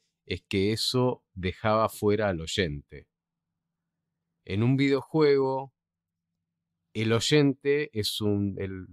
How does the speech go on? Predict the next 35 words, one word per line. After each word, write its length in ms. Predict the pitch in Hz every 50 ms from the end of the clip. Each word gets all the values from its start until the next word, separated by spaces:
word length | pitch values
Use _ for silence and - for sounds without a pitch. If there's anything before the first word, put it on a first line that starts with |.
| 87 -
digamos, 380 | 95 90 87 90 87 85 -
el, 180 | 98 87 87 80
el, 280 | 80 90 90 85 85 - -
el 100 | - 90 92
jugador 760 | - - 113 107 104 107 113 120 143 151 135 127 143 151 - _ _ _ _ _ _ _ _ _ _ _
es 280 | - 120 127 123 - -
un 220 | 135 131 110 - _ -
co-creador 800 | - 147 147 - - 147 139 127 117 107 110 117 123 117 110 104
del 160 | 90 87 85 85 _
juego. 300 | - 98 87 82 78 78
Si 140 | - - 92
el 60 | 87
juego 260 | - - 131 127 117 110
está 160 | - - 110
lo 100 | 107 104
suficientemente 1000 | - - 95 - 107 95 - 123 113 110 101 110 104 107 107 107 101 - 107
abierto, 680 | 98 101 110 110 107 101 101 - - - 110 120 135 _ _ _ _ _ _ _ _ _ _ _ _ -
no 120 | 113 107
digo 180 | 107 107 104 92
que 80 | 95 92
el 60 | 92
mío 180 | 98 95 92
lo 80 | 90 87
esté, 300 | 85 _ - 92 82 78
qué 80 | 82 82
sé 100 | 82 -
yo, 140 | - 73 - _
tiene 160 | - 85 82 82
algunas 240 | 82 90 87 85
partes 300 | - - 87 - - 87
más 180 | 90 92 - -
abiertas 300 | 90 90 87 82 87 -
que 100 | - 90
otras. 360 | 78 - - 76 73 - - _ _ _ _ _ _ _ _ _ _ _
Este, 880 | - 92 90 87 87 87 - _ - 87 85 85 85 85 82 82 80 -